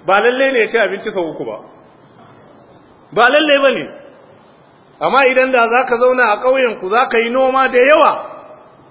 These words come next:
Mutanen birane ma zuwa wajen ka za su rinka yi, suna karɓan nan wani abu, suna dawowa, suna maka dabara.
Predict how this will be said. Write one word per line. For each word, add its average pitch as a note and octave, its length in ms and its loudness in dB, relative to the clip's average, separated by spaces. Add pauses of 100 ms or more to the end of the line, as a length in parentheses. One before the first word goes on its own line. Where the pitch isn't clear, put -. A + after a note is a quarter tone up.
(380)
Mutanen G3+ 580 -2
birane G#3 500 0
ma G3 200 -2
zuwa G#3 280 0
wajen G3 240 -4
ka G3+ 140 -4
za F#3+ 180 -2
su G3 100 -8
rinka G3+ 300 -4
yi, F3+ 420 -4 (220)
suna G#3 240 -4
karɓan E3+ 380 -6
nan F#3+ 160 -6
wani G3 140 -4
abu, E3 200 -4
suna E3+ 320 -6
dawowa, D3+ 560 -2
suna G3+ 220 -2
maka F3+ 180 -4
dabara. C#3+ 380 -2